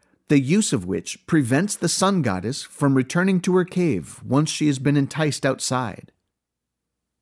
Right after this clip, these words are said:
Shimenaha, or rice straw cords, can be seen outside Shinto temples. In Siam, when the devils are driven from a city by guns in a ring about the town fired one after the other,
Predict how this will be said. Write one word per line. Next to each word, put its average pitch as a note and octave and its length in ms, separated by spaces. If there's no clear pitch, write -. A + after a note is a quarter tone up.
Shimenaha, F3 1000
or C3 260
rice B2+ 480
straw D#3 480
cords, A#2+ 600
can D#3+ 160
be D#3+ 100
seen F#3+ 440
outside E3+ 600
Shinto D3+ 380
temples. - 720
In F3+ 220
Siam, E3+ 680
when C#3+ 200
the C#3 80
devils B2 580
are C3 160
driven D#3+ 500
from F#3 180
a F3+ 80
city C3 380
by B2 260
guns D3+ 460
in F#3 100
a E3 80
ring D3+ 300
about C3 280
the C3 80
town A2+ 500
fired D3 520
one E3+ 220
after E3+ 300
the C#3 180
other, B2 360